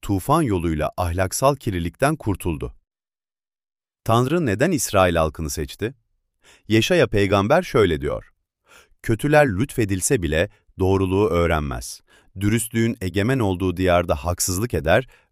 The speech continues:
Rabbin büyüklüğünü görmezler." Yeşaya yirmi altı, ayet on. Tufandan sonra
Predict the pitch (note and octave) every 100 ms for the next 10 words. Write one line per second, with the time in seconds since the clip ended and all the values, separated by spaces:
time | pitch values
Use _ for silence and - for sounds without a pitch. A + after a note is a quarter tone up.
0 | F2+ F#2+ - A2+ A2 F2+ F2+ - F2 G#2+
1 | G2+ E2+ E2 D2+ D2 C2 - _ _ _
2 | _ _ F2+ F#2+ C3 G#2+ D#2+ D2+ D2+ D2+
3 | C#2+ C#2+ B2 C#3+ _ _ F#2 E2+ G#2 -
4 | D2+ B1 - _ _ _ _ _ _ _
5 | _ - C3 C3 D3+ D3+ F3 E3+ F2+ C#2+
6 | F2 D#3